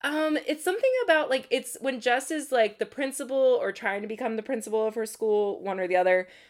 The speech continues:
Um, and Olivia's, like, one of the students that, like, Jess is talking to in order to, like, get the approval of the students at the school.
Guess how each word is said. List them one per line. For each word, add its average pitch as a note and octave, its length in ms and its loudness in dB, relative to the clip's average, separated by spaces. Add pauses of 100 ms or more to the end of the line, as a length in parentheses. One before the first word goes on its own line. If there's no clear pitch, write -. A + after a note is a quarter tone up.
(200)
Um, F#3+ 460 4
and G#3+ 120 2
Olivia's, G3+ 540 2
like, F3 380 4 (120)
one F#3+ 280 0
of F#3 120 0
the F3+ 100 -4
students F3 560 2
that, - 220 0
like, D#3+ 240 -4
Jess F3 300 0
is D#3+ 160 -8
talking D#3+ 440 -4
to E3 240 -4
in D#3+ 100 -2
order D#3 260 -2
to, D#3 120 -2
like, - 300 -4 (380)
get F#3 240 0
the F3 120 -2
approval E3+ 600 -6
of - 140 -10
the - 100 -8
students - 420 -8
at - 140 -10
the - 80 -14
school. - 440 -8